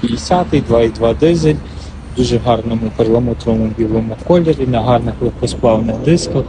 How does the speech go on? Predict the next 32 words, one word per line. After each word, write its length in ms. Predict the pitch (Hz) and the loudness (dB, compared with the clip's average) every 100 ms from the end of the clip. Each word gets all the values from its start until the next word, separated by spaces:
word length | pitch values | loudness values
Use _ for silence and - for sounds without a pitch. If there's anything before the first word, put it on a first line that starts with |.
| - | 0
хороша 440 | 117 113 - 123 113 | 2 2 0 -2 0
гума. 300 | 139 165 147 - - - - - 131 | 4 4 4 0 -8 -10 -10 -2 0
Він 100 | 127 | 2
повністю 500 | 139 127 127 - 131 | 2 2 0 0 2
весь 200 | 131 123 | 2 2
в 80 | 127 | 2
рідній 400 | 131 - 127 - | 2 0 -2 0
фарбі, 400 | 180 190 180 170 | 2 2 4 2
має 280 | 151 143 139 | 4 4 4
отакі 300 | 131 139 - | 2 2 2
незначні 560 | 139 131 135 - - 143 - | 2 2 0 0 0 0 -2
потертість 560 | - 135 123 - 127 | 0 2 2 -2 -4
на 100 | 143 | 0
задньому 440 | 127 131 127 135 139 | 4 4 4 2 4
бампері. 600 | 151 196 220 208 202 196 - - - - - - - - | 4 4 4 4 6 4 2 -14 -14 -16 -16 -16 -16 -2
Та 260 | 139 156 165 - - - | 2 4 2 -4 -14 -6
отут 300 | 113 104 147 | -4 0 0
така 320 | - 120 127 123 | 0 -2 0 0
прим'ятість 680 | - 113 123 123 - 131 | 2 4 4 4 2 2
на 100 | 131 | 2
кришці. 600 | 123 131 117 101 - - - - - - - - | 2 4 4 2 -2 -6 -12 -12 -12 -12 -10 -2
А 100 | 110 | 0
так 220 | 131 127 | 2 0
все 300 | - - 123 | -2 0 2
решта 500 | 135 190 - - 156 | 4 2 0 2 2
в 100 | 110 | 6
рідній 380 | 123 131 131 127 | 4 6 4 4
фарбі. 460 | - 92 90 104 95 - - - - - - - - - - - - - - | 4 2 2 0 -2 -6 -16 -16 -14 -16 -16 -16 -14 -16 -16 -16 -16 -8 0
Екологія 680 | 107 - 123 123 117 113 | 0 4 4 4 6 4
Blue 300 | 104 107 104 | 4 4 4
Tech 340 | 107 107 95 - | 4 2 2 2
є. 340 | - 196 196 | 6 6 6